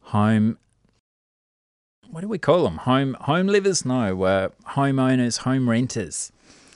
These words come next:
And, uh, one of the classic statements in that, uh, juicy report, uh, "Financialized housing markets create and thrive on gentrification and the appropriation of public value for private wealth."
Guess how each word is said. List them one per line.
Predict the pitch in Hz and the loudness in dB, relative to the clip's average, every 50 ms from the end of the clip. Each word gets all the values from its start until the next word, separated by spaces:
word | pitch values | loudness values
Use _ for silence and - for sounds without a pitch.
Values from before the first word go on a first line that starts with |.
| - _ _ _ - | -20 _ _ _ -10
And, | - 113 110 107 107 104 | -6 -4 -4 -2 -2 -4
uh, | - - - | -4 -4 -4
one | 117 120 131 135 127 | -2 -2 -2 -2 -2
of | |
the | 117 104 | -6 -8
classic | - - - 127 123 117 - 110 - | -10 -6 -6 -4 -4 -4 -6 -8 -8
statements | - - - 101 101 104 98 95 92 92 - | -6 -2 0 0 0 0 -2 -2 -4 -4 -6
in | - - 117 113 113 110 | -4 -2 0 0 2 0
that, | 101 95 95 90 - - - | 0 -2 -4 -8 -8 -10 -10
uh, | 101 95 85 | -8 -8 -8
juicy | 85 87 - 123 127 120 - - 110 101 | -8 -4 -2 0 0 0 0 -4 -4 -4
report, | 92 92 85 - - 107 101 98 98 95 - - - | -2 -4 -4 -4 -2 0 0 2 0 -2 -4 -8 -10
uh, | - 101 98 98 92 87 87 87 92 | -8 -6 -4 -4 -4 -6 -6 -8 -12
"Financialized | - - - 120 117 117 113 107 104 101 - - - 98 98 95 95 92 - - | -12 -8 -4 -2 0 0 2 0 0 -2 -4 -4 -4 -2 -2 0 0 -2 -4 -4
housing | - 110 104 107 95 95 95 92 | -2 0 0 0 0 0 0 0
markets | 92 92 87 90 - 98 87 - | 0 0 -2 -2 0 -2 -2 -2
create | - - - 101 95 95 98 98 95 | -2 -8 -6 -4 -2 0 0 0 0
and | - 104 98 | -2 -4 -8
thrive | - - - 101 98 98 95 92 | -8 -4 0 2 2 2 2 2
on | 98 90 90 | 0 -2 -2
gentrification | 82 - 110 117 123 - - - 123 - - - 104 92 90 - - 101 87 87 92 - - - - - - - | -2 -2 -2 -2 -2 -4 -6 -12 -12 -8 -4 -2 -2 -2 0 -2 -2 -2 -2 -4 -4 -6 -12 -20 -20 -20 -20 -14
and | - - 107 107 104 | -6 -2 0 0 2
the | 104 104 | 2 2
appropriation | 107 98 - - 175 196 185 - 180 156 131 120 113 107 107 - - 110 | 0 0 0 0 0 0 0 -2 -2 0 2 2 2 2 2 0 -2 -2
of | 104 101 - - | -2 -2 -4 -4
public | - 120 117 110 113 110 101 | -4 -4 -2 -2 -2 -4 -4
value | 92 90 95 107 107 104 104 101 87 82 82 | -6 -4 -2 0 0 2 0 0 -4 -6 -8
for | 78 - - 90 | -10 -10 -10 -12
private | 82 - - - 95 85 82 82 87 82 - | -12 -10 -6 -4 -4 -4 -4 -6 -8 -12 -14
wealth." | 62 78 80 87 82 69 - - - - - | -12 -12 -10 -10 -10 -12 -12 -16 -20 -20 -20